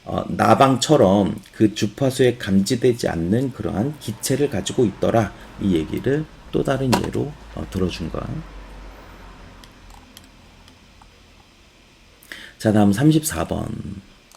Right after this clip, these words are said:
<clears throat>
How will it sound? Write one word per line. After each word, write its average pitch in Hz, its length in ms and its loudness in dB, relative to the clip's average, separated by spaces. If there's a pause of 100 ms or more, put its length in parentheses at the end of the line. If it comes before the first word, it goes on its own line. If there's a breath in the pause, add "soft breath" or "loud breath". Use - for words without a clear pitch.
(1600 loud breath)
<clears throat> 165 600 10